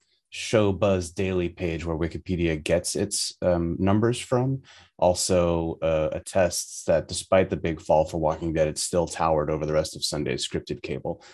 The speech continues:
So it, it's still beating its competition. It's just that when you look at, like, the seventeen million that it used to get, it's, it's hard to, to com-, make those comparisons. Uh, even though the show,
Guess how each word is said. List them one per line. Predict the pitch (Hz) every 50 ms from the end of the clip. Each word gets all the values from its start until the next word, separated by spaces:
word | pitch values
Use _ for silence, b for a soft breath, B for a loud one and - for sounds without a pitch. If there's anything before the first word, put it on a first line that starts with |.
| B B
So | - - 120 120 117
it, | 80 78 123 123
it's | 117 92 127 107 -
still | - - 123 117 107
beating | 90 113 110 101 104 101
its | 92 -
competition. | - - 95 87 - - - 87 - - - -
It's | 87 - -
just | - 113 101 95 -
that | 95 85 85 B B B B B B _
when | - 120
you | 117 117
look | 120 135 143 127 - -
at, | 90 - -
like, | 78 76 -
the | - -
seventeen | - - - 127 107 87 90 87 - - 98 95 87 85 85 90 92 98
million | 101 101 98 95 92 87 82 80 80
that | 80 80
it | 87 - 101
used | 101 98 98 - -
to | 95
get, | 80 101 98 87 87 87
it's, | 87 - - -
it's | 101 90 -
hard | - 87 82 -
to, | - 82 73 69 53 - - - _ _ _ _ _ _ _ _ _ _ _ - -
to | - 90
com-, | - - - -
make | 90 90 - -
those | 69 -
comparisons. | - - - - - - - - - - - - - - B B B B B B B B B B _ _ _ _ _ _ -
Uh, | - - 117
even | 120 107 110 113
though | 113 107
the | 104 104
show, | - - 110 107 107 104 104 101 95